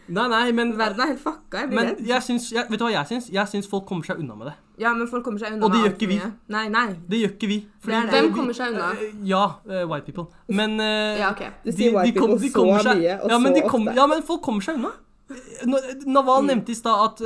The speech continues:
Speaker 1: at, eh, de ikke trenger, eh, at, at folk driver og unnsky-, at, hva er det de sier? At, at de må condemn noe.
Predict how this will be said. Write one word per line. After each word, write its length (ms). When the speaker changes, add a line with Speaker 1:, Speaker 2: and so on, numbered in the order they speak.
Speaker 1:
at, 200
eh, 260
de 240
ikke 220
trenger, 420
eh, 680
at, 200
at 120
folk 240
driver 220
og 60
unnsky-, 360
at, 140
hva 240
er 20
det 140
de 80
sier? 200
At, 120
at 100
de 80
må 160
condemn 640
noe. 360